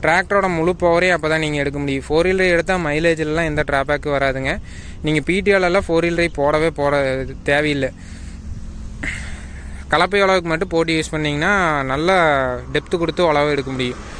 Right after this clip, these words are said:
அதுதாங்க main. அதிகமா வாடகைக்கு யூஸ் பண்றவங்களுக்கு, ஓன் யூஸ் ஃபார்மர்ஸ்க்கு எல்லாத்துக்குமே பாத்தீங்கன்னா இந்த tractor வந்து செட் ஆகுங்க. Baler ஓட்டுறவங்களுக்கு மெயினா செட் ஆகுங்க இந்த tractor. So, tractor பத்தி உங்களோட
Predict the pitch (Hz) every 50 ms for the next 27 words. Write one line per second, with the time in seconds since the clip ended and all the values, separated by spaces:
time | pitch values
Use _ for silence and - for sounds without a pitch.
0 | - - - - - - - - 135 139 151 156 165 165 151 143 139 139 139 135
1 | 127 - - - - - - - - - - 139 147 160 190 208 214 226 226 214
2 | 196 185 190 202 208 208 190 190 196 190 - 196 180 180 180 180 175 170 170 160
3 | 185 190 175 156 160 175 185 190 196 190 - - 175 170 170 175 170 165 160 -
4 | 165 175 170 165 151 151 165 180 185 175 185 190 196 196 185 180 170 160 160 156
5 | 160 175 190 180 160 - 151 147 151 - - 165 156 160 156 - 156 139 - 139
6 | 135 135 135 131 123 123 139 151 170 196 190 190 185 175 180 175 175 175 175 165
7 | 165 160 151 151 156 165 165 160 143 - 147 147 147 143 135 139 151 170 - -
8 | - - - - - - - 127 139 139 143 - - 143 151 190 - - - -
9 | - - - - - - - - 175 175 165 160 156 143 156 165 190 220 220 -
10 | 233 208 214 202 180 208 214 226 226 - - - - - - - - - 147 156
11 | 165 165